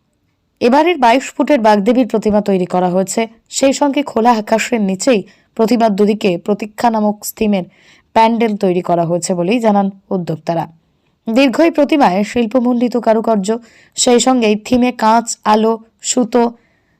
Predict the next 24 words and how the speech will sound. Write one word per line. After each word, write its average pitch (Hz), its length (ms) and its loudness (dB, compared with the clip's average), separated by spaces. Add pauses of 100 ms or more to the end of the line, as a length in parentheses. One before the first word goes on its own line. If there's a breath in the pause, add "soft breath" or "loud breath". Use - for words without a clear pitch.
প্রতিমার 285 380 2
সামনে 269 340 2
নৌকো, 233 380 0
পদ্মফুল, 226 600 0
শালুক 226 440 -2
ফুল, 233 300 -2 (440 soft breath)
মানবাকৃতির 254 800 2
পুতুলের 233 420 2
মাধ্যমে 208 500 2
তুলে 214 240 2
ধরা 190 220 4
হয়েছে 196 400 0 (400 loud breath)
প্রতীক্ষা 247 460 -2
নামক 233 380 0 (200)
থিমটিকে। 180 520 -2 (600)
পশ্চিম 254 320 2
মেদিনীপুরের 294 560 2
দাঁতন 233 380 2
দু 240 100 2
নম্বর 254 280 2
ব্লকের 214 360 0
প্রত্যন্ত 240 480 -2
গ্রাম 208 280 2
পুরন্দতায় 190 600 -2